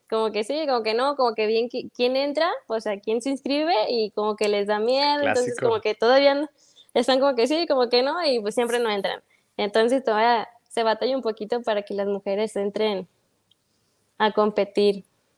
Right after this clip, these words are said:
Speaker 1: Más que
Speaker 2: Sí,
Speaker 1: nada
Speaker 2: sí, sí.
Speaker 1: como la categoría Elite R X, entonces sí les da, nos da un poquito de miedo.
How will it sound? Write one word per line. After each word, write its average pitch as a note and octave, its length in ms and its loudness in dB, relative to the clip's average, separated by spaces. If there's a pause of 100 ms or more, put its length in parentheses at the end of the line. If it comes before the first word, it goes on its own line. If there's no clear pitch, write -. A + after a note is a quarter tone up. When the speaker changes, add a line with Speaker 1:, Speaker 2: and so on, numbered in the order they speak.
(800)
Speaker 1:
Más B3+ 200 2
que D#4+ 160 0
Speaker 2:
Sí, D4+ 80 4
Speaker 1:
nada - 0 -
Speaker 2:
sí, D#4 140 4
sí. C4 100 4
Speaker 1:
como A3 160 0
la G#3+ 140 4
categoría A3 640 2
Elite A3 440 -2
R A3 240 0
X, - 180 -6 (300)
entonces A3 240 -6
sí A#3 80 -4
les A3 160 -2
da, A3 240 -2 (580)
nos B3+ 280 0
da C#4 180 4
un C4+ 60 0
poquito C4+ 280 0
de A3+ 100 2
miedo. G3+ 400 0